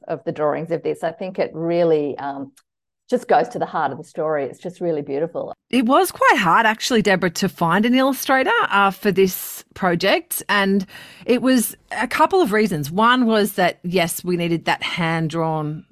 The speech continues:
Speaker 2: look, and that had to really be a motif throughout the work. But more importantly was, um, Charlie's disability, right? Because he has cerebral palsy. What I found was the earliest concepts that came from other illustrators, not from Jemima,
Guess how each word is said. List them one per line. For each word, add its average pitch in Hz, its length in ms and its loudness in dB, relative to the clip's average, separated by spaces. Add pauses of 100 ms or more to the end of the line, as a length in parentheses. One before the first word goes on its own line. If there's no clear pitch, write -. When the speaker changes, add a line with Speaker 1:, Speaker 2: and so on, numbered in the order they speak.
(100)
Speaker 2:
look, 156 440 -6
and 165 100 -2
that 151 120 -2
had 165 240 -4
to 170 120 -4
really 160 200 -2
be 151 360 -2
a 143 120 -4
motif 147 500 -6
throughout 139 360 -4
the 151 80 -6
work. 165 400 -2
But - 180 -2 (440)
more 240 200 2
importantly 214 520 0
was, 160 460 -2
um, 156 400 0
Charlie's 220 360 2
disability, 156 600 -2
right? 143 240 0
Because 185 260 -4
he 220 100 0
has 233 180 -2
cerebral 202 360 -2
palsy. 156 640 -4 (420)
What 214 300 2
I 254 120 0
found 175 400 0
was 165 160 -4
the 180 240 0
earliest 190 720 0 (140)
concepts - 460 -2
that - 200 -4
came 165 400 -2
from 151 400 -4 (120)
other 156 200 -2
illustrators, 151 600 -4
not 165 160 -2
from 156 160 -4
Jemima, 143 520 -2